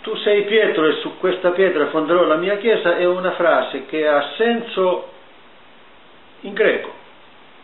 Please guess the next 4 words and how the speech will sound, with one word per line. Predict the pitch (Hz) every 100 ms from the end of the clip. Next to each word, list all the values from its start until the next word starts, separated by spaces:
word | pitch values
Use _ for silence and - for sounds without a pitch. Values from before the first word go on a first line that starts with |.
| - - - - - - - - -
il | 135
linguaggio | 147 156 165 160 147 143 143 139
nel | 143 139
quale | 156 147 139 135 131 117